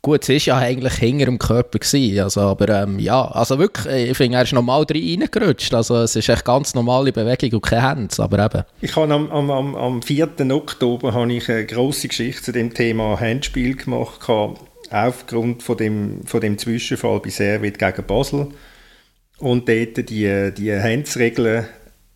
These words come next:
Speaker 2: erklärt und es ist ja gar nicht, es, es, es wäre eigentlich gar nicht so kompliziert, um sie zu verstehen. Das Problem ist nur, was der Samuel richtig gesagt hat. Es, es redet alle, aber es liest niemand die Regelung.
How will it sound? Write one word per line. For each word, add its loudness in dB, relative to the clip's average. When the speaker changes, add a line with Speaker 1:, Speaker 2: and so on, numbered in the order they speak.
Speaker 2:
erklärt -4
und -2
es -6
ist 0
ja 0
gar 2
nicht, 0
es, -6
es, -4
es -2
wäre 2
eigentlich -2
gar 0
nicht 0
so -2
kompliziert, -2
um 0
sie -6
zu -14
verstehen. -2
Das -20
Problem 0
ist -4
nur, -2
was 0
der -6
Samuel 2
richtig -2
gesagt 0
hat. -8
Es, -2
es -8
redet 0
alle, 2
aber -4
es -8
liest -2
niemand -2
die 0
Regelung. 0